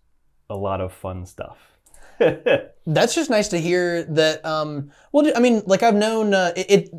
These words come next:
Speaker 2: there, there's nothing bad about this, but, 'cause I'm, like, I, I'm a drummer, so I basically
Speaker 1: Yeah.
Speaker 2: just, I, I really don't write anything. I,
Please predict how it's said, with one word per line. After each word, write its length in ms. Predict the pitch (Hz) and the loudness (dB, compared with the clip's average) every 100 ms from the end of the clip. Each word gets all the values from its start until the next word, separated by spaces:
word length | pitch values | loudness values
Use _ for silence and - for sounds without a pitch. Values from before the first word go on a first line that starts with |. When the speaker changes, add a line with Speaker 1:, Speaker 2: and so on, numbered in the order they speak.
| 180 | 0
Speaker 2:
there, 120 | 240 | 2
there's 120 | 240 | 2
nothing 260 | 302 294 170 | 2 2 2
bad 180 | 180 190 | 2 4
about 240 | 151 143 | 2 -2
this, 220 | 147 143 | -4 -6
but, 280 | - 151 151 | 0 -2 0
'cause 140 | 156 | -2
I'm, 160 | 151 185 | 0 2
like, 300 | 165 147 143 | 0 -2 -4
I, 120 | 151 156 | -6 -2
I'm 100 | 170 | -2
a 60 | |
drummer, 360 | 147 143 165 175 | 0 -2 -2 -6
so 180 | - 156 | -2 0
I 80 | 156 | 4
basically 320 | 160 - 170 | 4 4 4
Speaker 1:
Yeah. 40 | |
Speaker 2:
just, 280 | 156 143 - _ _ _ _ _ - | 2 -2 -6 _ _ _ _ _ -8
I, 100 | 208 | -2
I 80 | 180 | 2
really 180 | 196 190 | 4 4
don't 180 | 175 147 | 2 0
write 200 | 143 156 | -2 -2
anything. 480 | 156 151 165 165 160 | -4 -4 -4 -4 -2
I, 180 | 151 | 2